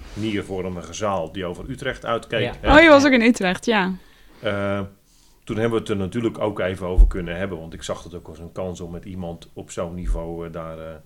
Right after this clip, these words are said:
Speaker 1: in het management, eh, te spreken. En toen heb ik verteld dat mijn waarneming is dat het systeem van financieren van de, van de bank, in dit geval Rabobank, nog geen spat veranderd is.
Speaker 2: Nee.
Speaker 1: Als ik namelijk met een plan zou komen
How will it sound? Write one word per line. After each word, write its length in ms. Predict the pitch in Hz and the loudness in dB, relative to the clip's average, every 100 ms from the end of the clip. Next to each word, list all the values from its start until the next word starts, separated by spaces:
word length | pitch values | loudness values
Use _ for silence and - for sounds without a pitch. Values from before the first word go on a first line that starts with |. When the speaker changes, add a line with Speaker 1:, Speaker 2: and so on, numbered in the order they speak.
| - _ - - - - - | -20 _ -20 -18 -18 -20 -18
Speaker 1:
in 180 | - 92 | -10 -10
het 120 | 82 | -8
management, 600 | 82 85 85 76 80 78 | -8 -8 -8 -12 -14 -14
eh, 60 | 78 | -18
te 140 | - | -4
spreken. 540 | - 107 104 101 76 - - - - - - - | -2 -2 -4 -6 -14 -16 -20 -20 -20 -20 -20 -16
En 120 | 101 | -16
toen 140 | - 92 | -12 -10
heb 160 | 92 | -8
ik 140 | 95 - | -10 -12
verteld 480 | - 113 90 87 - - - - _ - - - | -4 -2 -2 -4 -14 -20 -20 -20 _ -20 -20 -12
dat 180 | 95 90 | -8 -6
mijn 200 | 95 90 | -6 -2
waarneming 560 | 101 117 98 92 87 | -2 -2 -2 -4 -6
is 140 | 90 - | -8 -8
dat 160 | 92 | -10
het 140 | 87 - | -10 -16
systeem 520 | - - - 113 110 | -12 -6 0 0 0
van 160 | 87 85 | -6 -10
financieren 640 | 95 90 - 107 98 87 | -10 -8 -8 -8 -6 -8
van 200 | 85 85 | -8 -10
de, 100 | 85 | -10
van 340 | 87 - - 80 | -12 -12 -12 -12
de 100 | 85 - - | -12 -14 -6
bank, 300 | 98 90 92 | -4 -4 -6
in 80 | 87 | -10
dit 160 | 85 | -12
geval 300 | - 80 78 | -12 -12 -10
Rabobank, 600 | 78 90 95 80 76 - - - - - | -8 -8 -8 -8 -12 -12 -8 -8 -8 -10
nog 200 | - 110 | -6 -4
geen 160 | - 117 | -4 -4
spat 280 | - 117 113 | -2 -4 -4
veranderd 440 | 104 104 123 104 - | -4 -4 -6 -10 -16
is. 180 | - - | -20 -14
Speaker 2:
Nee. 260 | 117 104 95 98 - - _ | -10 -8 -10 -14 -20 -20 _
Speaker 1:
Als 180 | 107 92 | -6 -4
ik 80 | 98 | -2
namelijk 380 | 113 107 104 | 0 0 0
met 120 | 98 95 | 0 -2
een 80 | |
plan 300 | 85 123 113 | 0 0 2
zou 280 | 92 107 104 | 2 2 2
komen 500 | - 123 113 90 117 | 4 4 4 2 -4